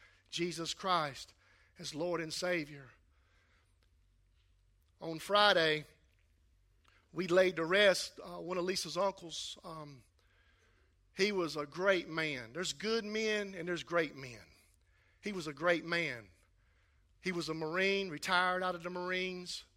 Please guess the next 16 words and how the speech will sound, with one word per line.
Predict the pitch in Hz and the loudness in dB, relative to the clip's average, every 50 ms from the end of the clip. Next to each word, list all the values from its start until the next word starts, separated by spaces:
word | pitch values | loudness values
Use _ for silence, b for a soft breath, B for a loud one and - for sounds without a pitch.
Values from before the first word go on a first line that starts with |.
| _ - | _ -10
went | 170 180 - | -10 -8 -6
through | 175 180 170 | -6 -6 -4
Vietnam, | 156 175 190 190 180 180 170 170 175 175 180 180 175 180 180 - | -4 -2 -2 -2 -2 -2 -2 -2 -2 0 0 -2 -2 -4 -6 -6
Purple | - 190 185 - 180 165 | -4 -4 -4 -4 -6 -8
Heart. | 143 160 175 175 175 175 170 185 - _ _ _ _ _ _ _ _ _ _ _ _ _ _ _ _ _ _ _ _ _ _ _ _ | -4 -2 0 2 2 2 0 -2 -8 _ _ _ _ _ _ _ _ _ _ _ _ _ _ _ _ _ _ _ _ _ _ _ _
He, | - 208 214 | -2 -2 -2
he, | 190 180 185 247 240 | 0 -2 -2 -4 -4
he | 202 - 202 262 - | -4 -4 -4 -4 -4
poured | - - 247 240 226 220 208 208 | -6 -4 -2 2 2 2 2 2
into | 220 202 190 180 | 0 0 -2 -4
me | 175 180 190 196 190 160 - | -4 -4 -4 -4 -6 -6 -8
personally | - - 196 202 180 175 - 175 160 151 143 | -4 -2 -2 -2 -2 -2 -6 -6 -6 -8 -8
in | 135 131 | -8 -6
so | 127 - - - 196 190 | -6 -4 -2 -2 -2 -2
many | 190 185 170 165 160 151 | -2 -4 -6 -6 -6 -8
ways. | 139 127 139 143 139 131 113 98 90 - - - | -6 -2 0 0 0 0 -2 -4 -12 -16 -16 -16